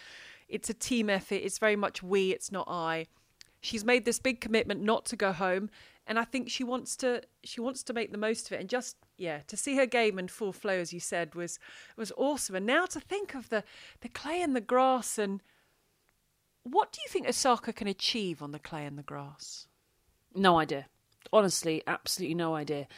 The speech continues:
Speaker 2: Um, I think as, as long as she can accept that she's got quite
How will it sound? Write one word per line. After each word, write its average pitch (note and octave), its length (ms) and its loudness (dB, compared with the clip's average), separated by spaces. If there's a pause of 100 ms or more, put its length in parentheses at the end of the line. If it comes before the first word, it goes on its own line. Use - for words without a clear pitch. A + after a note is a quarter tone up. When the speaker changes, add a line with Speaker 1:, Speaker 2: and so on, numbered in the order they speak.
(560)
Speaker 2:
Um, D#3 580 0 (420)
I D#3 80 -6
think F3+ 360 -2
as, E3 240 -2 (120)
as F#3 180 -2
long A3+ 300 6
as A#3 120 2
she G#3 260 0
can - 200 -6
accept - 840 -2 (300)
that - 140 0
she's D#3 220 -4
got D#3+ 340 0 (140)
quite E3 440 0